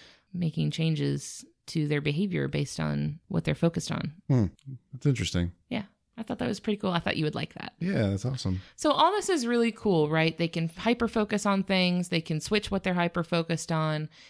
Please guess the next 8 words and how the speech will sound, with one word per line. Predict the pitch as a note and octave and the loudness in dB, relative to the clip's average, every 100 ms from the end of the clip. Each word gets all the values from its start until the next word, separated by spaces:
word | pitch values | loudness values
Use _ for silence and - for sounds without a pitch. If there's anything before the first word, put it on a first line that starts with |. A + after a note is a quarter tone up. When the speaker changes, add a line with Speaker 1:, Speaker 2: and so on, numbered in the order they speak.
| - - | -8 -6
Speaker 1:
It's | D#3+ | 2
all | F#3 F#3+ | 6 6
really | F#3 F3 F3 | 6 2 2
awesome. | D#3 D3+ - D3 C#3 C#3 D3+ - - _ _ | 0 0 -2 -2 -2 -4 -8 -12 -20 _ _
But | E3 E3+ | 2 2
wait, | D#3+ D#3 B2+ - - - | 6 4 2 -10 -20 -6
there's | E3+ D#3+ E3 | 2 2 4
more. | F3 D3+ F2 | 4 4 0